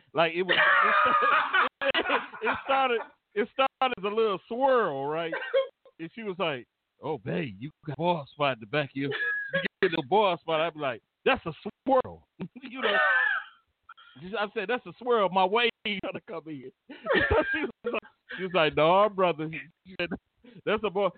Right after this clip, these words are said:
So I, I, I thought, I, I thought maybe I'm trying to, uh, grow a little bit more hair out of it to cover it up, but all I had was an afro with a little dip, <laughs> with a dip in it. <laughs> So, <laughs> so it,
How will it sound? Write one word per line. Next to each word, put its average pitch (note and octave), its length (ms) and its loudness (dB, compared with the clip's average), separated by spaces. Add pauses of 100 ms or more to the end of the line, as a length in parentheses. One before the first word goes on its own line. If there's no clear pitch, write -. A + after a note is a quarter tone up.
(140)
So A3 140 4
I, G#3+ 180 4
I, F#3 60 2 (140)
I A3+ 60 2 (100)
thought, F3+ 120 -4 (400)
I, F3 140 -2 (120)
I F3 100 0
thought F3 340 0 (300)
maybe F#3 180 4 (180)
I'm F3 200 0
trying F3+ 160 2
to, D3 200 -2
uh, C#3+ 240 0
grow D#3 320 2
a - 20 2
little D#3+ 220 -2
bit D3+ 220 -4
more D#3 220 0 (180)
hair F3+ 180 -2
out C3+ 160 0
of C#3 100 -6
it C#3 60 -8
to C3 60 -16
cover D3+ 360 0
it D3 60 0
up, D#3+ 240 0 (280)
but D#3 100 4
all E3+ 260 6 (120)
I E3+ 160 6
had D#3+ 100 0
was D3 220 -4
an D3+ 160 -2
afro D#3+ 440 2
with D3+ 160 -2
a D3+ 40 0
little D#3+ 240 -2
dip, C3+ 220 2 (300)
<laughs> - 320 -14
with F3+ 140 2
a E3 60 0
dip G#3 360 2
in C#3+ 300 -2 (120)
it. - 100 -8 (280)
<laughs> - 0 -
So, A3+ 160 2 (540)
<laughs> F3 80 2 (2250)
so F#3 220 2
it, F#3 220 -2